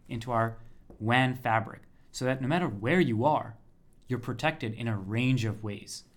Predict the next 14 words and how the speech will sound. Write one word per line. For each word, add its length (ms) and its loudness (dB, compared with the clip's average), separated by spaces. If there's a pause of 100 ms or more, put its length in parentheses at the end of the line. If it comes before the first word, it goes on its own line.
(220)
Not 220 2
just 280 0
firewall, 640 -6 (300)
not 240 0
just 300 -4
I 140 -6
P 260 -14
S, 220 -16
not 260 -4
just 400 -4
filtering, 480 -6
not 200 -4
just 260 -8
proxy, 480 -8